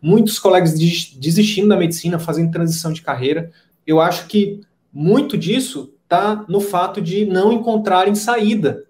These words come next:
de acharem que só, que o único caminho é aquele. Então, é, eu quero começar fazendo algumas perguntas pra você. Como é que tem sido o seu dia a dia como médico, como médica? Quão prazeroso realmente tem sido realizar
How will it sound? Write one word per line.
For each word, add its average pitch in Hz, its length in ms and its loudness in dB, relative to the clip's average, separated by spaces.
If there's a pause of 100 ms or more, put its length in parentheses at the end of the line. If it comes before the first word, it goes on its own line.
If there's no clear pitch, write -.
de 170 120 -4
acharem 190 460 0
que 214 160 -6
só, 214 320 -6
que - 240 -10
o 196 60 4
único 214 220 2
caminho 220 300 2
é - 20 0
aquele. 214 600 2 (300)
Então, 214 480 0
é, 160 680 -2
eu 165 120 -6
quero 214 160 -4
começar 190 800 -4
fazendo 170 380 -2
algumas 202 260 2
perguntas 208 360 -4
pra 202 120 -8
você. 196 440 -6 (360)
Como 208 140 -4
é 302 60 0
que 294 100 -8
tem 277 120 -6
sido 202 400 -2
o 151 40 -4
seu 180 240 0
dia 165 200 2
a 170 40 0
dia 165 200 -2
como 170 220 -6
médico, 147 560 -4
como 139 200 -12
médica? 131 380 -8 (200)
Quão 330 200 0
prazeroso 202 580 4
realmente 190 460 -2
tem 202 120 -14
sido 196 380 -8
realizar 151 760 -4